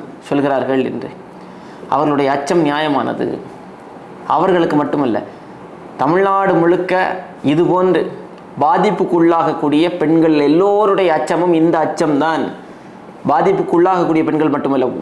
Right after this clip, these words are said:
ஒட்டுமொத்தமாக எல்லோருடைய அச்சம் இந்த அச்சமாகத்தான் இருக்கிறது. காரணம் என்னவென்றால், உங்களுடைய ஆட்சியினுடைய லட்சணம் அப்படியாக இருக்கிறது. பாதிக்கப்பட்ட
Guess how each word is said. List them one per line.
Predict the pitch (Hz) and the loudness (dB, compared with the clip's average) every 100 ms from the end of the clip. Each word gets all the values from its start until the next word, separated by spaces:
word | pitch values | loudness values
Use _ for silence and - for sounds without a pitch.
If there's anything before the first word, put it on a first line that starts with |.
| 120 | 0
ஒட்டுமொத்தமாக | 156 247 240 226 220 208 | 0 2 0 2 2 2
எல்லோருடைய | 190 208 185 170 | 2 2 2 0
அச்சம் | - 196 196 - 147 | 0 0 -2 -2 0
இந்த | 160 185 | 2 2
அச்சமாகத்தான் | 165 185 175 165 165 170 | 2 2 2 0 0 0
இருக்கிறது. | 151 151 135 160 | 0 0 0 2
காரணம் | 208 220 180 | 2 2 2
என்னவென்றால், | 143 131 180 175 | 2 2 2 2
உங்களுடைய | 170 151 139 139 | 2 2 2 2
ஆட்சியினுடைய | - - 185 160 143 147 | 0 0 2 2 2 2
லட்சணம் | 156 202 196 147 | 0 0 0 0
அப்படியாக | 156 151 143 | 0 0 0
இருக்கிறது. | 139 143 120 - - - - - - - - - - | 0 -2 -4 -8 -18 -20 -20 -20 -20 -20 -20 -6 0
பாதிக்கப்பட்ட | 170 226 220 196 196 | 2 2 2 0 0